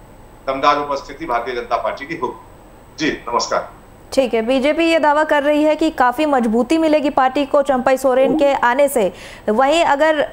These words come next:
Speaker 2: इंडी गठबंधन की बात करें, कमल जी आपके पास आएंगे, जेएमएम का दामन छोड़ चुके हैं, कद्दावर नेता रहे हैं, विधायक रहे हैं, लेकिन जिस तरह से नाराज़गी जाहिर करके जेएमएम का दामन छोड़ा है,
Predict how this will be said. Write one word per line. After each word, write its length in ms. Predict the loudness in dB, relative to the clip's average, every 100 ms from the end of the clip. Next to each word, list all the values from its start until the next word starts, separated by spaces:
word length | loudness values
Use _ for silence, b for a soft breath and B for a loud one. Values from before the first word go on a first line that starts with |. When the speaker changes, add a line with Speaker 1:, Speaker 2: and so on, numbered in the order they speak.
| -12 -20 -20 -20 0
Speaker 2:
इंडी 220 | 2 4
गठबंधन 440 | 2 2 2 0 0
की 120 | 2
बात 240 | 2 2
करें, 360 | 0 2 2 2
कमल 240 | 0 0
जी 140 | 2 2
आपके 260 | 2 0
पास 240 | 0 2 2
आएंगे, 460 | 0 2 0 -2 -6 B B -10
जेएमएम 380 | 0 2 2 2
का 120 | 2
दामन 320 | 2 2 0 0
छोड़ 200 | 0 0
चुके 240 | 0 0
हैं, 160 | 0 0
कद्दावर 480 | -2 2 0 2
नेता 300 | 0 0 2
रहे 180 | 2 2
हैं, 300 | 0 -2 -4
विधायक 480 | -2 -2 0 0 0
रहे 220 | 0 0
हैं, 180 | -4 -8 B B B
लेकिन 500 | 0 0 2 -2 -2 -8 -18 -20 -20 -18 -6
जिस 240 | -6 0
तरह 260 | 2 2 0
से 240 | 0 0
नाराज़गी 580 | 2 0 2 0 0 0
जाहिर 280 | 2 2 2
करके 340 | 0 0 0
जेएमएम 340 | 0 0 0 0
का 100 | 0
दामन 340 | 0 0 -2
छोड़ा 280 | 0 0 0
है, 200 | -2